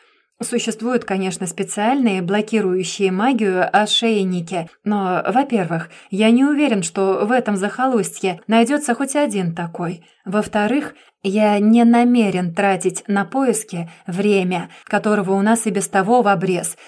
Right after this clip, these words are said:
И, наконец, в-третьих, считаю, что твоя магия может нам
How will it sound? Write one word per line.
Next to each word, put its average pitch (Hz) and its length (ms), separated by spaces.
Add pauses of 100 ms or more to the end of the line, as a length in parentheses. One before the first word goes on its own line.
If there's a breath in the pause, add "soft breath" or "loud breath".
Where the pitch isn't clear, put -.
(140 loud breath)
И, 208 80
наконец, 196 440
в-третьих, 254 680 (240 loud breath)
считаю, 208 460
что 170 160
твоя 196 380
магия 196 480 (160)
может 202 520
нам 214 280